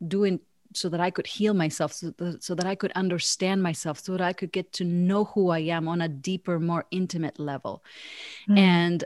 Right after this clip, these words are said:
Speaker 1: that's when, a month into it, literally, like, a month and a half into it, I was praying and I see this road, like, what do you call it? Like, um,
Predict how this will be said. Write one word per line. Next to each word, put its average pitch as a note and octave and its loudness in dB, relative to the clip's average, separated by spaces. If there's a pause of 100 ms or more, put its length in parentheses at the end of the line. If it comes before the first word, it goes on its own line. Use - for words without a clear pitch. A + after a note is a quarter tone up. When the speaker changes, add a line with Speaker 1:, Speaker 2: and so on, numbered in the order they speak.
Speaker 1:
that's F#3+ 2
when, E3+ 2 (120)
a E3+ -2
month G3 2
into G#3 2
it, C#3+ -2
literally, F#3 0
like, D#3 0
a E3 -4
month F3 0
and F3 0
a E3 -2
half E3+ -2 (100)
into F#3+ -2
it, D3 -4 (920)
I F3+ 6
was F3+ 0
praying E3+ 0 (400)
and F#3 -2
I F3+ 2 (380)
see G#3 0 (440)
this E3+ 0 (160)
road, F3 4
like, E3 -2
what F3 -2
do G3 2
you F3+ 2
call F3 2
it? D#3 2
Like, D#3 -2
um, D3+ -4